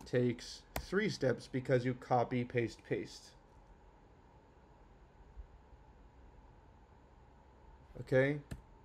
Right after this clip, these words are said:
Four takes four steps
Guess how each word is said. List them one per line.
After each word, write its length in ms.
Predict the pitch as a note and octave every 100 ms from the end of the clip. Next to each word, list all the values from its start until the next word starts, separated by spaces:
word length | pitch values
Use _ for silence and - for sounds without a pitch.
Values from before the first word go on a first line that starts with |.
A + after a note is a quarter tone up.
| - - - - - - - - -
Four 540 | F3 F#3 C#3 B2+ A#2+ -
takes 680 | - C#3 A#2+ A#2 - - - - - - - - -
four 360 | - - G3 G#3+
steps 480 | - A#2+ A2+ -